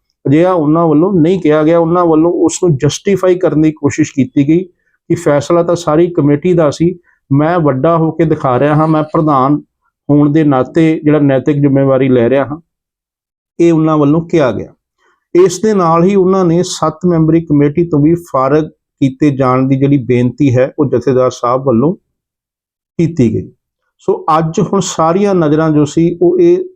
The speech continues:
ਸੱਤ ਮੈਂਬਰੀ ਕਮੇਟੀ ਦੇ ਉੱਪਰ ਹੀ ਸੀ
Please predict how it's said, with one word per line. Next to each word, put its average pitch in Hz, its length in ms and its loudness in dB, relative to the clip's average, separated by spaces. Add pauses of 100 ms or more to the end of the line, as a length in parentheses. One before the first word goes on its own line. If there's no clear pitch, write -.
(120)
ਸੱਤ 151 360 -6 (140)
ਮੈਂਬਰੀ 156 600 0 (240)
ਕਮੇਟੀ 143 420 0
ਦੇ 170 120 2
ਉੱਪਰ 151 280 -2
ਹੀ 151 100 2
ਸੀ 143 320 0